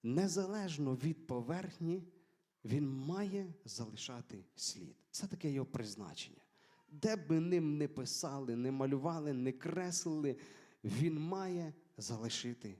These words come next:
слід. Таке його призначення. Ви знаєте, брати і сестри,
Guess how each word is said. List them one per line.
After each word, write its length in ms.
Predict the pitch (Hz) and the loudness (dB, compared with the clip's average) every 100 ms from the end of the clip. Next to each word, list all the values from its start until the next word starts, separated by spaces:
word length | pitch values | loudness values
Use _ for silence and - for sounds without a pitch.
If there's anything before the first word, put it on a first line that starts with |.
| _ | _
слід. 400 | - - 92 - | -6 -6 -6 -8
Таке 260 | - - 143 | -8 -2 0
його 140 | 131 | 0
призначення. 720 | 123 107 90 87 - - - _ _ - - - - - - | -2 -8 -8 -10 -12 -16 -16 _ _ -20 -20 -20 -20 -4 0
Ви 80 | |
знаєте, 320 | 143 202 196 185 | 4 4 2 2
брати 260 | 156 156 | 2 2
і 40 | 156 | 0
сестри, 640 | - 202 202 180 160 | 2 0 0 0 0